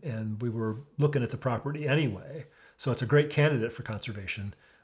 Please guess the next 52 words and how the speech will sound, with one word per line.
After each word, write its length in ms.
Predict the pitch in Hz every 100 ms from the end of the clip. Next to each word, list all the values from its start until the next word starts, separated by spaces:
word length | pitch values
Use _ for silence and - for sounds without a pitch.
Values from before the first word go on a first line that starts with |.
| -
but 180 | 123 120
that's 180 | 123 -
greatly 300 | 135 135 113
enhanced 480 | 110 131 127 - -
then 220 | 110 107
by 140 | 107
the 80 | 104
fact 340 | - 113 110
that 340 | 113 110 - - - _
here's 260 | 123 120
this 260 | - 113 -
young 460 | 123 117 117 117 - _
farmer 580 | - 135 123 104 139 - - -
who 100 | 117
wants 320 | 113 - -
to 100 | 120
set 200 | - 123
up 140 | -
her 140 | 120 117
vegetable 420 | 127 - 117 113
growing 340 | 113 110 107
operation 680 | 107 117 104 107 - 120 117 -
on 220 | 113 113
this 140 | 113
piece 220 | - 120
of 60 | 110
ground. 420 | 120 117 107 113 - _ _ _ _ -
And 220 | 110 104
so 140 | -
now 180 | 117 113
we're 120 | 117
in 40 | 113
the 60 |
process 440 | 107 117 104 120 -
of 120 | 107
working 260 | 107 117 113
out 220 | 107 -
how 200 | 120 117
we're 200 | 113 113
gonna 260 | 110 107 127
raise 260 | 113 113
the 100 | -
funds 320 | - 117 110
to 80 | -
buy 200 | 113 107
the 100 | 104
conservation 580 | - 113 117 123 117 117
easement 320 | 101 113 110
so 200 | - 101
she 300 | - - 156
can 200 | 156 110
buy 420 | 101 92 95 95